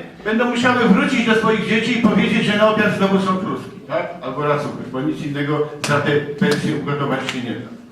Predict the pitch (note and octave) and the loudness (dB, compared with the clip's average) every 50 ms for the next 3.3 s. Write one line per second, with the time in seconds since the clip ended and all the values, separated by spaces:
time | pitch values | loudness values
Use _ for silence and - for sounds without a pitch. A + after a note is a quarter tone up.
0 | - - - - _ - - - - - G3 F#3+ F#3+ G3 G#3+ C4 D#4+ E4+ D#4 B3 | -20 -20 -20 -20 _ -20 -20 -20 -8 0 2 4 4 4 4 4 4 4 4 2
1 | F#3+ - - - G3 F3+ F3 F#3+ F#3+ - - - - - F#3 F#3 G3 F#3 - A3 | 0 0 2 2 2 2 2 0 -2 -4 -6 -8 -4 -4 -2 0 0 2 4 6
2 | A3 A3+ A3 A3 G3 D#3+ - G3+ G3+ G#3+ G#3 G3 G3+ F#3+ F3+ F#3 F#3 F3+ F#3 F#3+ | 6 6 6 4 4 2 2 2 2 2 2 2 2 0 0 2 0 2 2 2
3 | G3 F#3+ F#3 E3 D#3 | 2 2 2 -2 -2